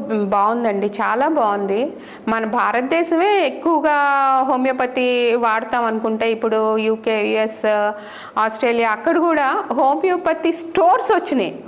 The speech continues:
హోమియోపతి డాక్టర్స్ ప్రిస్క్రైబింగ్ స్టోర్స్ వచ్చినాయి. And most overseas పేషెంట్స్ అందరూ మాకు ఆన్లైన్లో చాలామంది కాంటాక్ట్లో ఉండి మెడిసిన్స్ ఆన్లైన్, ఆ, ఆ,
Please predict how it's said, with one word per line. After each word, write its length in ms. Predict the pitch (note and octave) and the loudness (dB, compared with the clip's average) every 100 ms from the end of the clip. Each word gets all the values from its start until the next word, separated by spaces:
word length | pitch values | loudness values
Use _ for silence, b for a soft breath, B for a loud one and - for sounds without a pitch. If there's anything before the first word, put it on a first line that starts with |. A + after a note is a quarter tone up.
| - | -2
హోమియోపతి 580 | B3+ D4 D#4 C#4+ D#4 | 0 0 0 0 0
డాక్టర్స్ 640 | C4 A3+ A3+ - F4+ E4+ - | 0 2 2 2 0 0 0
ప్రిస్క్రైబింగ్ 720 | C4 B3+ D#4+ D4+ D4 D4+ D4+ | -2 -2 0 0 2 0 0
స్టోర్స్ 500 | D4+ D4 B3 C4+ - | 0 2 2 2 2
వచ్చినాయి. 480 | D4 - A#3+ F#3+ E4 B B B B - C#4 | 0 0 -2 -2 -4 B B B B -2 2
And 140 | E4 | 4
most 460 | D#4 B3 D4 - C#4+ | 4 2 0 0 0
overseas 800 | A#3+ B3+ E4 - G#4 G4+ D#4 C4+ B3 | 2 4 2 2 0 2 0 0 2
పేషెంట్స్ 420 | A#3+ C4 E4 D#4 | 0 2 0 0
అందరూ 280 | C4 C4+ C#4 | 0 0 2
మాకు 240 | B3 B3+ | 0 2
ఆన్లైన్లో 600 | G3 A#3 E4+ G4 F#4+ F4+ | 2 4 4 4 4 2
చాలామంది 640 | E4 C#4+ A3+ D4+ F4+ F4 | 2 0 2 2 4 2
కాంటాక్ట్లో 640 | F4 C4+ B3+ D4 C#4 C#4 C4 | 2 2 0 0 -2 0 -2
ఉండి 200 | B3+ B3 | 0 -2
మెడిసిన్స్ 520 | A#3 G#3+ A3 C4 B3+ | -2 -2 0 -2 2
ఆన్లైన్, 680 | A#3 A3 G3+ G#3+ A#3 A#3+ A#3 | 2 2 0 0 0 0 0
ఆ, 440 | A3 G#3+ G3+ G3 G3 B B B - | 0 0 2 0 -4 B B B -4
ఆ, 880 | G3+ G3+ F#3+ F#3+ F#3+ F#3+ G#3+ F#3+ | -2 0 2 0 -2 -2 0 2